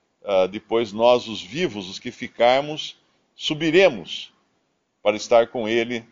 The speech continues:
eh, para encontrar com ele entre nuvens. Então é diferente. Aqui, "Eis que vem com as nuvens", no versículo sete,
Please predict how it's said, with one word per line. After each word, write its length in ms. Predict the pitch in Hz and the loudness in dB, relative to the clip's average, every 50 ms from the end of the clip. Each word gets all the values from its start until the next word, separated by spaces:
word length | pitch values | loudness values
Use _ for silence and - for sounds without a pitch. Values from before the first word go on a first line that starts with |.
| _ _ _ _ - | _ _ _ _ -10
eh, 260 | 95 101 95 92 92 | -4 -2 -2 -2 -2
para 180 | - - 110 | 0 -2 -2
encontrar 440 | 110 107 113 110 104 - 117 113 107 | -2 -2 -4 -4 0 2 2 2 2
com 120 | - 110 113 | 0 -2 -4
ele 180 | 117 120 123 | -2 -2 -2
entre 240 | 127 135 - 151 143 | -4 -4 -6 -8 -6
nuvens. 680 | 127 139 151 139 107 - 90 71 65 - - - - _ _ _ _ _ _ _ _ _ | -4 -4 -4 -4 -6 -8 -12 -12 -12 -16 -18 -18 -18 _ _ _ _ _ _ _ _ _
Então 340 | - 104 101 - 113 110 117 | -14 -14 -6 -2 0 2 2
é 60 | 120 | 2
diferente. 580 | 120 135 131 - 175 165 147 127 107 95 - 107 | 0 -2 -4 -4 -2 0 0 0 -2 -2 -2 -2
Aqui, 440 | 101 - - 165 190 180 123 - - _ _ _ _ _ _ _ _ _ | -4 -2 -4 -4 -2 -2 -2 -4 -6 _ _ _ _ _ _ _ _ _
"Eis 320 | - 139 156 180 175 - - | 0 2 2 2 2 -2 -6
que 160 | - 165 147 | -6 -6 -4
vem 280 | 104 131 160 175 185 180 | 0 2 2 0 0 -2
com 160 | - 175 160 | 0 2 2
as 180 | 147 127 110 | 2 2 0
nuvens", 380 | 120 147 190 202 143 127 117 101 | -4 -6 -6 -4 -4 -4 -4 -4
no 100 | 113 107 | -4 -2
versículo 540 | 101 110 104 - - 117 104 - 107 104 101 | -2 -2 -4 -4 -6 -8 -8 -6 -8 -8 -8
sete, 440 | - - 117 104 101 - - 98 | -2 2 4 4 4 4 0 -8